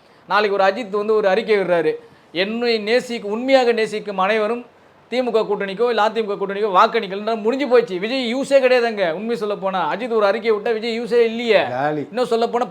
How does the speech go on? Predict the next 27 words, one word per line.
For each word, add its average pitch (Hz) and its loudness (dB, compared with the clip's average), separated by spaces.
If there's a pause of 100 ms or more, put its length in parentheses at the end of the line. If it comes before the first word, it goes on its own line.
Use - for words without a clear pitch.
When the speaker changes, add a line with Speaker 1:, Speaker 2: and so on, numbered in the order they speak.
Speaker 1:
படித்தவர்கள், 220 2
இளைஞர்கள், 226 2
உழைக்கும் 233 0
வர்க்கங்கள் 226 4
நிறைய 226 6
பேர் 233 4
இருக்காங்க 214 0
அஜித் 214 -6
சைடு. 196 -6
தெரியுமா 226 0
இவங்களுக்கு? 208 0 (320)
இந்த 175 -6
விஷயம் 233 -6
தெரியுமா 220 4
இவங்களுக்கு? 208 -4
சும்மா 214 -2
டான்ஸ் 208 0
ஆடிட்டு 214 -4
பாட்டு 294 2
பாட்டுன்னு 202 -2
குழந்தைங்களாம் 214 0
வந்துட்டான்னு 196 -4
ஓட்டு 214 0
போட்டான்னு 196 -2
நினைச்சிட்டு 196 -6
இருக்காரு 180 -2
இவரு. 156 -6